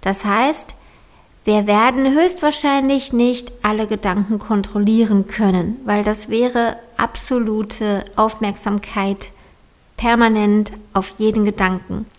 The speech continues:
Das ist sehr, sehr schwierig. Aber du kannst Folgendes machen. Wenn du spürst, dass sich negative Gedanken einschleichen,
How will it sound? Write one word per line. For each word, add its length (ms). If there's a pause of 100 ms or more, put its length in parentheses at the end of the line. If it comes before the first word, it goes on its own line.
(240)
Das 420
ist 500 (120)
sehr, 380
sehr 180
schwierig. 600 (540)
Aber 300
du 160
kannst 420
Folgendes 600
machen. 480 (800)
Wenn 180
du 300
spürst, 880
dass 160
sich 240
negative 640
Gedanken 580 (100)
einschleichen, 1000